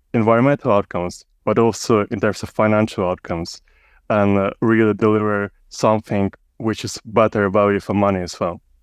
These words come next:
The engineers show, so in the E K S A we have an example which is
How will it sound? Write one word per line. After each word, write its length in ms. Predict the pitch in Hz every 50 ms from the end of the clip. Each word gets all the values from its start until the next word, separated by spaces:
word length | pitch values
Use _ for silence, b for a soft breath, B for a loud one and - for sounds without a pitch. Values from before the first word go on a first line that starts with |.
| _ _ _ _ _ _ _ _ _ _ -
The 100 | 110 117
engineers 420 | 113 101 113 123 135 143 135 -
show, 380 | - 123 101 95 92 95 110 - _ _
so 240 | - - 120 110 107 -
in 120 | 139 131 113
the 100 | 120 117
E 60 | 113
K 200 | - - 120 113
S 120 | 104 - 117
A 80 | 104
we 100 | 98 95 92 -
have 280 | 113 104 95 - - - _ _ _ _ _ _ _ _ _ _ -
an 80 | 113
example 540 | 107 101 98 120 113 110 110 - 110 101 95
which 180 | 101 98 - -
is 320 | 101 - - - -